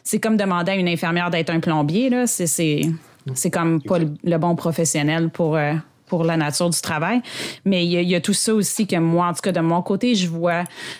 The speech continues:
euh, qui est, qui est vraiment le résultat de ça. Donc, on se retrouve avec très peu de moyens, puis les gens, euh, oui, se retrouvent à la rue, se retrouvent, euh, souvent en très mauvais état, euh, et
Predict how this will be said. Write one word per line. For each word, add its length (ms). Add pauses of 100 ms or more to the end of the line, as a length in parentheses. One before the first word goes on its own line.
(160)
euh, 360 (220)
qui 160
est, 200
qui 180
est 120
vraiment 220
le 80
résultat 460
de 140
ça. 220
Donc, 220
on 100
se 80
retrouve 320
avec 320
très 220
peu 180
de 60
moyens, 540
puis 120
les 200
gens, 380 (580)
euh, 460 (100)
oui, 220
se 140
retrouvent 340
à 60
la 160
rue, 300
se 140
retrouvent, 440
euh, 420
souvent 680
en 60
très 240
mauvais 320
état, 420 (160)
euh, 220 (100)
et 360